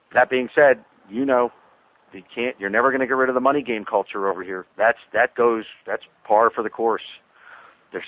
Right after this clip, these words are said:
still playing their money games every night, but they gotta practice first. And they're doing it to give these guys a chance. Perry, I know they really feel for these guys. They, they love the sport of pool, but the only way they're gonna progress is to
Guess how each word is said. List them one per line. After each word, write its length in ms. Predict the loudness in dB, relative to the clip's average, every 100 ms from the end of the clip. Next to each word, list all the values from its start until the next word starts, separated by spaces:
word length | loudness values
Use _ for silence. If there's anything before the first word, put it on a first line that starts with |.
| 2
still 200 | 4 4
playing 300 | 2 2 2
their 100 | 2
money 240 | 2 0
games 300 | -2 -4 2
every 240 | 2 2 -2
night, 260 | -2 -2
but 120 | -4
they 100 | -4
gotta 180 | -2 -2
practice 560 | -2 0 0 0 -4 -10 -6
first. 300 | -6 -6 -10 _ _
And 100 | -6
they're 100 | -6
doing 340 | -2 -2 0
it 140 | -2 -4 _ _ _ -16
to 80 |
give 280 | -2 0 0
these 180 | -2 -4
guys 340 | 2 4 4 2
a 60 | -6
chance. 420 | -8 -6 -6 -8 -14 -20 0
Perry, 440 | 4 4 4 0
I 60 | 0
know 140 | 0
they 140 | 0 0
really 260 | 0 -2
feel 240 | 0 2 2
for 180 | 0
these 160 | -6 -6 -6
guys. 240 | -6 -6 -6
They, 240 | -4 -4 -10 _ _ _
they 120 | 0
love 320 | 4 4 4
the 100 | 2 -2
sport 300 | -2 2 2
of 120 | 2
pool, 360 | -2 -2 -2 -4 _
but 100 | -16
the 120 | -6 -4
only 200 | -2 -2
way 240 | 0 2
they're 120 | 0
gonna 200 | -2 -4
progress 460 | -8 -12 -4 -2 -2 -8
is 100 | -20 _ -14
to 180 | -14